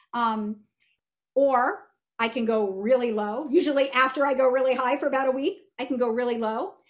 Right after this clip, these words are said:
and fall into that abyss of darkness and also threaten to never come up. So what was I going to do, right? I accepted it now. You can go really high, you can go really low.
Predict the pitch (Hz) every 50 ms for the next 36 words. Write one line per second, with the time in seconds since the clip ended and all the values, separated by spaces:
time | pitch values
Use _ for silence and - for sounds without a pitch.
0 | _ _ _ _ - 269 254 240 - 330 240 247 247 240 247 - 240 247 240 220
1 | - 233 214 220 208 214 - - - - 208 233 220 214 226 196 - 208 190 185
2 | - - - - 208 208 - - - _ - 233 233 220 214 208 - - 208 196
3 | 196 - _ _ _ - 214 214 - 208 190 - 214 202 185 - - - - -
4 | - - - - _ _ _ _ _ _ _ _ _ _ _ _ _ _ _ _
5 | _ _ _ - - - 285 277 262 262 247 - 233 262 285 277 277 240 262 247
6 | 226 233 233 226 220 214 220 180 196 190 - - _ _ _ _ _ - 220 226
7 | 247 277 285 - 220 233 226 - - - 381 494 494 - 320 226 214 208 208 196
8 | 190 185 190 208 262 302 - _ - - 247 294 247 240 247 226 240 262 269 269
9 | 247 254 254 247 247 247 247 233 226 226 220 233 226 226 226 233 233 233 220 196
10 | 196